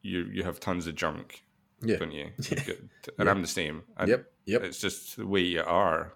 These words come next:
Speaker 1: There's, like, a hoarding
Speaker 2: Mm-hmm.
Speaker 1: gene.
Speaker 2: Well, watchmakers
Speaker 1: And they
Speaker 2: for a
Speaker 1: obvious-
Speaker 2: start, so that, that, that doesn't
Speaker 1: Yeah,
Speaker 2: help.
Speaker 1: yeah.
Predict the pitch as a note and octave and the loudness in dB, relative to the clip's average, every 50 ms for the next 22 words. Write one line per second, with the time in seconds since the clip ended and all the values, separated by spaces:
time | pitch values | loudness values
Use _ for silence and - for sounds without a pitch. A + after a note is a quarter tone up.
0 | _ _ _ - F#2+ - - - F2+ F2+ - - F#2 E2 D#2+ E2+ E2 E2 F#2 F2 | _ _ _ -14 -12 -12 -8 -4 -4 -4 -4 -4 -4 -4 -2 -2 -2 -2 -4 -4
1 | E2 D#2+ D#2+ D#2+ D#2+ - - B2 F#3+ F3 C#3+ C3+ D#3+ C#3+ - - _ - - - | -4 -4 -6 -8 -10 -6 -4 0 2 4 4 4 4 2 -4 -12 _ -10 -6 -4
2 | G2 F#2 F#2 E2 D#2 D#2 D#2+ - - _ _ _ _ _ _ _ D3+ A2+ G#2 G2+ | -2 -2 -2 -2 -4 -6 -8 -10 -12 _ _ _ _ _ _ _ 2 4 4 6
3 | A#2 C3 F#2+ F2 - G2+ E2+ E2+ F#2 F#2+ F#2+ F2+ F2+ F2+ F2+ A2+ G2 F2+ D#2 - | 6 6 6 6 4 2 2 0 2 4 6 6 6 6 6 4 4 4 2 -2
4 | - _ - - F2+ F2 E2+ C#2+ D#2 D2+ D2+ E2+ - - G2 F2 D#2 C#2+ F2+ D2 | -6 _ -8 -4 -2 -2 0 0 0 -2 -2 -2 0 2 4 4 4 4 0 -2
5 | - - G2+ D#2+ D2 C#2 | -2 -2 -2 -2 -2 -4